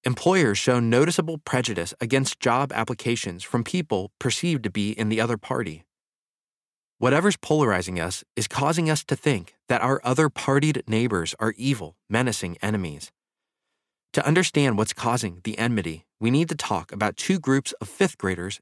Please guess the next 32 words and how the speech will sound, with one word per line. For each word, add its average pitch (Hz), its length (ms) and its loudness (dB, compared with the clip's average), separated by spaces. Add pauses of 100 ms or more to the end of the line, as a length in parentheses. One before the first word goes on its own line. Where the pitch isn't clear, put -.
in 101 140 -2
the 104 40 2
fifties. - 540 -8 (2250)
How 143 240 2
to - 120 -4
flip 98 300 -2 (160)
the 104 120 0
tribal 101 380 -2
switch. - 460 -6 (1600)
In 123 60 4
the 123 80 4
summer 165 260 4
of 120 100 2
nineteen 135 380 2
fifty-four, 95 760 -4
an 120 100 0
academic 156 500 0
psychologist 101 880 -2
named 110 300 2
Muzaffar 151 480 0
Sharif 104 500 -2 (100)
brought 117 200 0
two 190 180 -2
groups 98 460 -4
of 95 140 -4
white, 113 340 0 (100)
middle-class 107 720 0 (100)
Protestant 135 640 -4
boys 85 420 -2
to 110 100 -4
Robbers 113 360 2
Cave, 76 400 -8